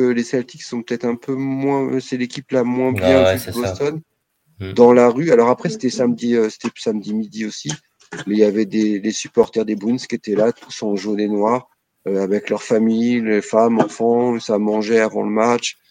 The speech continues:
Speaker 1: et, et ça se préparait, et ça faisait du shopping, enfin, tu vois, il y avait beaucoup plus de, d'ambiance, euh, tu voyais beaucoup plus les fans, en fait, euh, dans la ville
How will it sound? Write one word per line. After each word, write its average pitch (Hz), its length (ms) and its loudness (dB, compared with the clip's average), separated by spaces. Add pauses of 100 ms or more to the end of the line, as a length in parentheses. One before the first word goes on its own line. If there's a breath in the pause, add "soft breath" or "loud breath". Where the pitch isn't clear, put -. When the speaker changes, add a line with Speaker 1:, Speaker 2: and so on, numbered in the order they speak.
(240)
Speaker 1:
et, 101 460 -4
et 98 40 -10
ça 101 140 -12
se - 80 -16
préparait, 113 880 0
et 101 180 -8 (240)
ça 95 120 -4
faisait 98 140 -8
du - 80 -14
shopping, 123 500 -4
enfin, 107 140 -10
tu - 120 -4
vois, 120 120 4
il 110 180 -6 (500)
y 101 80 -4
avait 101 160 -2
beaucoup 127 360 -14
plus - 460 -16 (100)
de, 110 260 0
d'ambiance, 113 880 0 (720)
euh, 90 720 -4 (160)
tu - 140 -4
voyais 127 180 12
beaucoup 139 240 -2
plus - 280 -4
les 127 120 6
fans, 143 340 6 (180)
en 107 120 -4
fait, - 360 -2
euh, 90 240 0 (640)
dans 117 200 6
la 117 140 8
ville 143 280 0